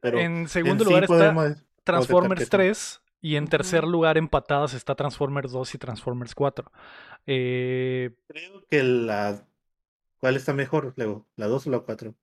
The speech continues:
Speaker 1: ¿Son igual?
Speaker 2: La dos, yo creo que la dos está mejor que la
Speaker 1: L-
Speaker 2: cuatro.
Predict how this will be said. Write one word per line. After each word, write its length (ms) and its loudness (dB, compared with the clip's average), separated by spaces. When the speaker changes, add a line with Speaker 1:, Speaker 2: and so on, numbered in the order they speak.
Speaker 1:
¿Son 140 -2
igual? 200 4
Speaker 2:
La 160 -2
dos, 400 -4
yo 120 -6
creo 120 -6
que 60 -4
la 80 0
dos 180 -6
está 160 -4
mejor 320 -4
que 80 -10
la 80 -8
Speaker 1:
L- 60 -18
Speaker 2:
cuatro. 340 -14